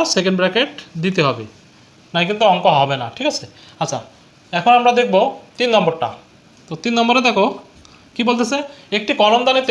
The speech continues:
একটি কলম, একটি পেন্সিল ও একটি রাবার আছে, তাদের দ্বারা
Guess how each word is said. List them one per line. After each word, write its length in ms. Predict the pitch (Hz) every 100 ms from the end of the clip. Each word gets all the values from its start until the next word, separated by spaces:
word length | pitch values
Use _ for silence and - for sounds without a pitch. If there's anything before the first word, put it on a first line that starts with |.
| 196
একটি 140 | 240 196
কলম, 280 | 190 202 233 302 - -
একটি 140 | - 202
পেন্সিল 360 | 196 175 254 285 - - - -
ও 20 | 202 196
একটি 140 | 196 190
রাবার 280 | 151 143 170 127
আছে, 160 | - 110 _ _ _ - _ - -
তাদের 220 | 190 196 240
দ্বারা 140 | 240